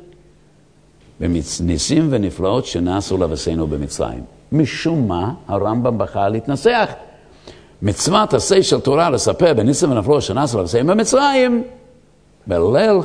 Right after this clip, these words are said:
חמישה עשר בניסן. כוונת הרמב"ם, לא שצריך להדגיש שהניסים האלה נעשו בליל חמישה עשר בניסן,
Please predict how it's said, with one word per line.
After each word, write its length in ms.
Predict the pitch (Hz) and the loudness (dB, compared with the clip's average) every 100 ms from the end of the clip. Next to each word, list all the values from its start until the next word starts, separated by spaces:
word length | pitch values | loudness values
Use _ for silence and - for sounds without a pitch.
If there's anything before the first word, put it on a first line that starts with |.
| - | -2
חמישה 560 | 127 139 135 - 135 | -2 -2 -2 -2 -2
עשר 240 | 135 - 143 | 0 0 0
בניסן. 1300 | 110 110 123 131 135 131 - 135 135 123 92 117 85 - - - - - - - | 0 0 0 2 0 -2 -4 -4 -2 -2 -2 -2 -4 -6 -16 -20 -20 -20 -18 -2
כוונת 360 | 98 123 131 123 | 0 0 0 2
הרמב"ם, 460 | 123 131 110 92 87 - - - _ | 2 2 2 0 -4 -14 -20 -20 _
לא 180 | 120 143 | 0 2
שצריך 520 | 139 143 135 127 117 | 0 -4 -2 -2 0
להדגיש 400 | 110 104 113 - | 0 0 -2 -2
שהניסים 480 | 117 110 98 - 220 | -2 -2 -2 -4 0
האלה 240 | 302 180 | 2 2
נעשו 360 | 170 156 - 160 | 0 -2 0 2
בליל 220 | 117 - | 4 2
חמישה 320 | 117 113 - | 0 -4 -2
עשר 160 | 101 98 | -2 -2
בניסן, 480 | 92 85 - 76 | -2 -4 -2 -4